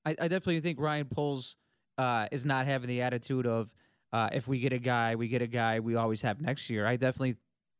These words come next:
think he feels the pressure that he needs to hit on that first, first round pick.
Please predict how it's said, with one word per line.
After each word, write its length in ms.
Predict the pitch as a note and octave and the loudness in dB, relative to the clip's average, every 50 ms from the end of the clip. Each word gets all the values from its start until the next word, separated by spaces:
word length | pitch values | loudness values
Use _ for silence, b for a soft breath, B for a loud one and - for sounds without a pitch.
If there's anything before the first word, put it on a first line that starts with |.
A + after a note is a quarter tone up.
| - | -2
think 220 | - D3 C3+ A#2+ - | 0 2 2 2 2
he 180 | - D#3 D#3 | 2 0 2
feels 300 | C#3+ - D#3 C3+ B2+ A#2+ | 2 2 2 2 2 2
the 80 | B2+ A2+ | -2 -2
pressure 340 | - D3 C3+ C3 - C#3 A#2 | 0 2 2 2 2 2 0
that 80 | A#2 | 2
he 100 | B2 D3 | 2 2
needs 200 | D#3 D3+ C3+ B2 | 2 2 0 0
to 100 | B2+ A2+ | -2 0
hit 120 | B2 C#3+ C3+ | 2 2 2
on 140 | B2+ A2+ G#2 | 2 0 0
that 120 | G#2 G2+ | -2 -4
first, 300 | - - A2+ G2+ - - | -2 -2 -2 -2 -2 -4
first 260 | - A#2+ G2+ G2+ - | -4 -4 -4 -4 -4
round 240 | A2+ G2+ F2+ F2 E2 | -4 -4 -4 -6 -4
pick. 220 | - A#2+ G#2+ - | -2 -2 -2 -2